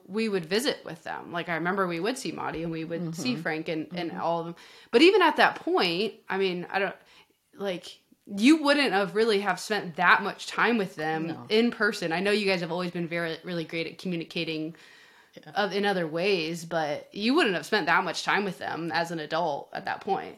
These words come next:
Speaker 2: No.
Speaker 1: No.
Speaker 2: But even though, like you said, we were sep-, we were, you know, growing in different countries at, at
Speaker 1: Mm-hmm.
Speaker 2: we kept a close, close relationship and, and communication. And my mom was part of that for many years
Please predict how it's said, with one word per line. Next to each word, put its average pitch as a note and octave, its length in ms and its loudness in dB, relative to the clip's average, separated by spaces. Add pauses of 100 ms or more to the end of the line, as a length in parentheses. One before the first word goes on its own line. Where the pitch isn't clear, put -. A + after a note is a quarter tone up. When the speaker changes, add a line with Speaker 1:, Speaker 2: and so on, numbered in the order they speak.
(240)
Speaker 2:
No. C#3 200 -8 (260)
Speaker 1:
No. E3+ 180 -8
Speaker 2:
But B3 180 6
even C#4+ 280 2
though, G#3+ 360 2 (160)
like G#3 200 2
you G#3+ 60 -4
said, F#3+ 300 0
we F#3+ 100 2
were F3+ 260 2
sep-, A3+ 400 -4 (100)
we G3+ 160 -4
were, D#3 380 0 (380)
you F#3+ 140 -4
know, D3 260 -4 (240)
growing F3 460 -2 (280)
in E3+ 220 -2
different E3 420 -6
countries A#3+ 540 0
at, D3+ 160 -6
at G3+ 160 -4
Speaker 1:
Mm-hmm. F3+ 260 -6 (420)
Speaker 2:
we G#3+ 260 0
kept G#3+ 320 0
a F#3+ 40 0
close, F#3 320 -4 (160)
close F#3 260 -2
relationship D#3+ 720 -4
and, D#3 240 -4
and D3+ 320 -4
communication. D#3+ 840 -2
And F#3 160 -2
my C#4 160 2
mom F#3 280 4
was D#3+ 180 -2
part D3+ 240 0
of D3 100 -6
that D#3 140 -6
for D#3+ 140 -8
many D3+ 240 -4
years D3 440 -6